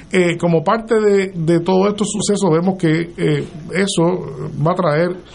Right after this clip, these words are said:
este, consecuencias, eh, va a traer consecuencias porque a partir de pronto, si eso, si ese es el camino, Transnistria va a ser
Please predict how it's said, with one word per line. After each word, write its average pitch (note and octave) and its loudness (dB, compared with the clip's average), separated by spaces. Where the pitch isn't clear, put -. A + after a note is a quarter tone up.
este, C#3+ 0
consecuencias, D3+ 0
eh, C3 -4
va C#3 0
a C#3 -2
traer C#3+ -2
consecuencias D#3+ -2
porque C#3+ -2
a C#3+ -2
partir C#3 -2
de E3 0
pronto, F3+ 0
si C#3+ -2
eso, D3+ 0
si - 0
ese F3 2
es E3+ 2
el E3+ -2
camino, E3 2
Transnistria C#3 0
va C#3+ 0
a - -4
ser D#3+ 0